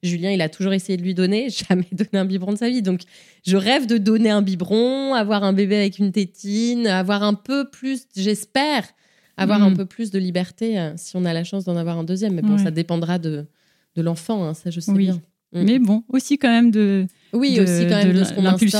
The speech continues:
Speaker 1: instaure et
Speaker 2: que
Speaker 1: de
Speaker 2: tu
Speaker 1: ce que,
Speaker 2: donnes.
Speaker 1: exact.
Speaker 2: Est-ce que tu penses que vous êtes une, enfin non, c'est pas la, <laughs> c'est pas la question, c'est vous êtes une team. En tout cas, c'est ce que je ressens vraiment, cette idée de team, euh, tous les trois.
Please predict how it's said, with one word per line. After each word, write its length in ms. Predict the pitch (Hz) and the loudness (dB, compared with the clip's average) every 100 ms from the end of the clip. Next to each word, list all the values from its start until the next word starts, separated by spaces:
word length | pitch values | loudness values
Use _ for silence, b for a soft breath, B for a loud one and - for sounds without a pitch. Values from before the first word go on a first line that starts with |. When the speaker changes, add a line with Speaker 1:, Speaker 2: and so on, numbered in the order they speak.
| 220 | 2
Speaker 1:
instaure 40 | |
et 60 | 180 | 2
Speaker 2:
que 60 | |
Speaker 1:
de 80 | 185 | 0
Speaker 2:
tu 80 | 170 | 0
Speaker 1:
ce 20 | |
que, 40 | 190 190 | 0 2
Speaker 2:
donnes. 100 | 156 | 0
Speaker 1:
exact. 500 | 165 165 170 - - _ 190 | -4 -2 -4 -6 -20 _ -2
Speaker 2:
Est-ce 120 | - | 0
que 80 | 285 | 0
tu 200 | - 226 | 0 0
penses 260 | 233 277 | 2 0
que 760 | - 214 196 190 185 185 180 180 | 0 2 2 2 2 2 2 0
vous 160 | 175 185 | 0 -2
êtes 220 | 196 - | -2 0
une, 500 | 190 170 165 160 160 160 | 2 2 0 -2 -4 -4
enfin 140 | 175 | -2
non, 140 | 156 139 | -2 -4
c'est 140 | - | -6
pas 100 | 156 | -4
la, 80 | 160 | -2
<laughs> 160 | 160 - | -2 -4
c'est 140 | 196 | -12
pas 160 | - 160 | -6 -6
la 80 | 139 | -4
question, 340 | 156 165 240 | -6 -2 0
c'est 140 | 196 - 294 220 | -2 -4 -12 -6
vous 180 | 156 220 | 2 2
êtes 160 | 330 | 4
une 140 | 190 180 | 2 2
team. 260 | - 262 | 2 2
En 80 | 180 | 2
tout 80 | 190 | 0
cas, 160 | 202 | 0
c'est 80 | 214 | 0
ce 80 | 196 | 0
que 100 | 180 | -2
je 60 | 160 | 0
ressens 320 | 175 208 233 | 0 2 0
vraiment, 240 | 170 175 | 2 2
cette 300 | 202 180 - | 2 -2 -2
idée 100 | 185 | -2
de 140 | 170 170 | 0 -2
team, 420 | - - 202 190 | -4 -2 2 2
euh, 60 | 156 | 0
tous 140 | - | -4
les 100 | 175 | -4
trois. 220 | 165 175 | -4 -8